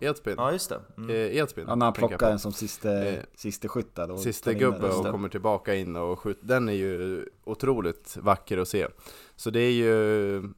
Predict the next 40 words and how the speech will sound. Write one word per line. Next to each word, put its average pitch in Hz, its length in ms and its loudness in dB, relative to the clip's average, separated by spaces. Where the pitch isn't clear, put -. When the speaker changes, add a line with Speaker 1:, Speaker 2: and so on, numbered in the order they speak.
Speaker 1:
ja, 127 360 8
som 113 200 -8
sagt, 110 280 -4
höga, 117 320 4
<laughs> 120 100 4
höga 120 440 4
toppar 120 300 0
och 110 60 2
djupa 107 240 0
dalar. 110 380 4
Men, 110 240 0
och 123 180 4
jag, 110 300 2
statistiskt 135 720 2
så 110 100 -2
kanske 104 640 4
de 104 220 -2
där 104 260 4
höga 104 600 2
topparna 131 480 8
är 110 100 6
lite 110 220 0
för 127 140 2
få 101 400 4
jämfört 101 380 -2
med 104 140 -4
dalarna. 107 440 2
Eh, 87 540 -4
Speaker 2:
Nu - 100 -12
kommer 131 200 2
vi 123 60 2
få 123 100 0
Speaker 1:
så 107 60 -2
Speaker 2:
Galebro 117 280 8
Speaker 1:
jag 117 200 10
Speaker 2:
efter - 240 2
oss 90 140 -4
här, 78 100 -6
vet 87 160 -12
du. - 60 -16